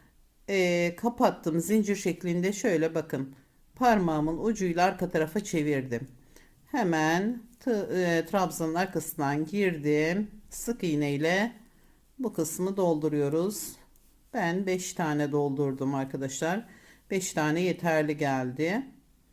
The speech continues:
Sizler isterseniz daha büyük olsun, isterseniz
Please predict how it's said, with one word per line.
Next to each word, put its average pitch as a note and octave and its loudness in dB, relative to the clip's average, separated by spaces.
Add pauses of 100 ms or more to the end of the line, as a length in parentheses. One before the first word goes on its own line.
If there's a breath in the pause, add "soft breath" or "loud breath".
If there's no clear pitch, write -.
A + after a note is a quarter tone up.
(260 soft breath)
Sizler F3+ -2
isterseniz D#3 0
daha D#3 0
büyük D3 -2
olsun, C#3 -2
isterseniz C#3+ -2